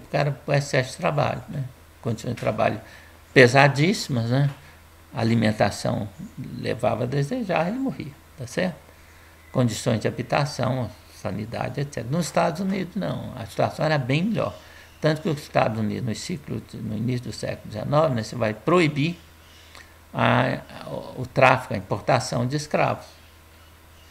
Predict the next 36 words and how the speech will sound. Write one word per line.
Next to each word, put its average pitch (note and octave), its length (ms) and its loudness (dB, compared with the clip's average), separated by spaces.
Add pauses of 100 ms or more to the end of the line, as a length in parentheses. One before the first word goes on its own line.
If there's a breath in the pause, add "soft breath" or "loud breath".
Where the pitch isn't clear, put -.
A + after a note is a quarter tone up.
E D3+ 220 6
a C#3+ 180 8
pro-, D3+ 460 2
e A#2 120 4
a B2 40 8
es-, - 280 -2 (200)
e A#2 220 0
a G2+ 360 0 (180)
população C#3+ 640 6
escrava G#2+ 500 -2
nos - 100 -4
Estados B2 200 2
Unidos C#3+ 160 0
vai F3+ 100 2
crescer B3+ 380 -2
muito, B3 380 -2
vai A#2 100 -4
crescer D#3 420 -6
muito. A#3 440 -10 (1120 loud breath)
Né? C3+ 220 2
Por D#3 180 2
quê? A#2 140 -2
Porque - 200 -6
os C#3+ 120 2
escravos C3 500 0
tinham A#2+ 200 -2
famílias A2 520 -4
grandes, C#3+ 560 -4
tinham - 280 -6
muitos B2+ 380 -6
filhos, D3+ 400 -6
então D3 240 -2
as C#3+ 120 2
condições C3+ 420 -2
de A#2 100 -6
vida A2 360 -8